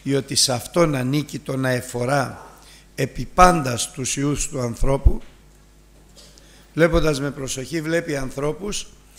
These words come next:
έτοιμους να δεχθούν τη δόξα του Θεού,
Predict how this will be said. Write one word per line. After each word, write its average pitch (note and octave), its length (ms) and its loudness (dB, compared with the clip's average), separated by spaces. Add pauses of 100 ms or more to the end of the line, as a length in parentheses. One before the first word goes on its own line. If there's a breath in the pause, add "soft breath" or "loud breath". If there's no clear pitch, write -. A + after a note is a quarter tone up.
(220 loud breath)
έτοιμους E3+ 760 4 (1300)
να C3+ 200 2
δεχθούν F3 680 0 (520 soft breath)
τη G#2 80 -8
δόξα C#3 420 4
του C#3+ 140 -8
Θεού, C3+ 420 0